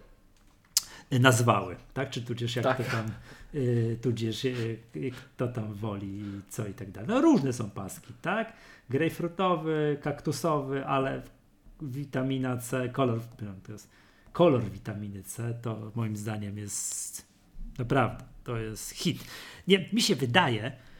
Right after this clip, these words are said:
Speaker 1: że ci goście, oni wiedzą, że my tak się tym radujemy, cieszymy, że to wzbudza nasz entuzjazm, oni specjalnie nam takie kolory wymyślają,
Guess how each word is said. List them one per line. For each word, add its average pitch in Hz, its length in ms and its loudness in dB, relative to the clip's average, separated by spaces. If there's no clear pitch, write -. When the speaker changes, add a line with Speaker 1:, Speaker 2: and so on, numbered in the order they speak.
Speaker 1:
że 123 160 2
ci 120 200 -2
goście, 120 600 2
oni 143 220 4
wiedzą, 120 440 6
że 101 120 -6
my 101 120 -2
tak 120 220 2
się 123 200 0
tym 117 220 0
radujemy, 120 600 6
cieszymy, 113 460 2
że 104 80 -4
to 120 100 -4
wzbudza 127 380 0
nasz 123 160 -2
entuzjazm, 123 580 0
oni 202 100 6
specjalnie 165 640 8
nam 117 120 6
takie 120 240 -2
kolory 127 300 10
wymyślają, 123 720 4